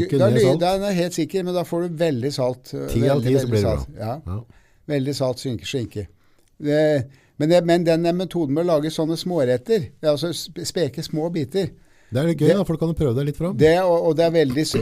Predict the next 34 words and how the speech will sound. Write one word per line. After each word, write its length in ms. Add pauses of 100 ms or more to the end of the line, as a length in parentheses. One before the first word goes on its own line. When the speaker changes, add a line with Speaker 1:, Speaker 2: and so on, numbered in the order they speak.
Speaker 2:
veldig 320
trygt, 300
og 80
du 80
risikerer 560
ikke 160
å 140
ødelegge 280
masse 240
kjøtt, 300
og 100
det 140
er 160
jo 80
en 100
veldig 380
gammel, 400 (320)
det 160
er 160
en 80
type 320
rett 180
som 240
er, 220 (400)
vi 80
kaller 260
skjerpe, 600 (100)
som 180
er 360 (520)
eh, 760
som 160
er 100
beskrevet, 680
uh, 300